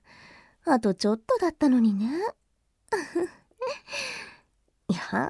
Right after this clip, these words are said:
だな。わざとじゃないよ。わざとじゃないけど、ご飯の後なら、時間、気にしなくて平気だよ。<laughs> 目がけだものだ。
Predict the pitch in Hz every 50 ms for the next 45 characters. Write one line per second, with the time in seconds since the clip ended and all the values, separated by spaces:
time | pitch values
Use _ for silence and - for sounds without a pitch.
0 | 453 453 392 330 285 254 226 233 226 220 220 214 190 175 175 - - - - -
1 | - - _ _ _ - 180 180 208 - - 523 - - 302 - 277 277 233 240
2 | 240 254 254 247 226 214 202 185 175 170 165 160 165 - - - _ _ _ -
3 | - _ _ _ _ _ _ _ _ _ _ _ _ - 202 220 262 262 269 247
4 | - 202 190 - 202 190 196 240 269 277 277 - - - 226 220 247 262 269 269
5 | 269 - - _ _ _ _ _ _ _ _ _ _ _ _ _ _ _ _ _
6 | _ _ _ _ - 170 165 202 226 - - 415 415 370 302 226 202 190 185 196
7 | 247 - - - 302 262 240 226 226 277 - - _ _ _ _ _ _ _ _
8 | _ _ _ _ _ _ _ - - 190 190 - _ - - 208 202 196 202 226
9 | 226 _ _ _ _ _ _ _ _ _ _ _ - - 196 185 202 220 - -
10 | - 233 240 - - - 202 190 - 226 240 247 - - 277 269 277 269 277 311
11 | 415 - _ _ _ _ _ _ _ _ _ _ _ _ _ _ _ - 392 370
12 | - - - 392 - _ _ _ _ _ _ - 466 508 494 480 466 - - -
13 | - _ _ _ _ _ _ _ _ _ _ _ _ - 233 214 196 247 - -
14 | - 214 190 - - - 175 175 175 202 240 254 285 302 330 330 339 370 -